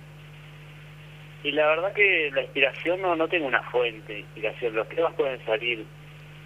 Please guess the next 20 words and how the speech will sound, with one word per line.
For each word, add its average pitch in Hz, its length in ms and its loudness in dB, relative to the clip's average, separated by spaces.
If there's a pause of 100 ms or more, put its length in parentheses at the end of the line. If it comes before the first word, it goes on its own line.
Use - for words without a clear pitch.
(880)
de 110 440 6
una 123 180 -2
situación, 120 680 0 (500)
ya 120 180 2
sea 127 200 4
cotidiana 127 680 2
o 110 260 -4
mía 123 320 0
propia, 156 520 4
o 127 140 4
puede 127 240 0
salir 120 320 2
a 117 60 6
veces 117 300 0 (760)
de 104 280 0 (580)
estar 123 240 2
viendo 123 300 4
una 110 160 -2
película 113 560 0
y, 101 120 -2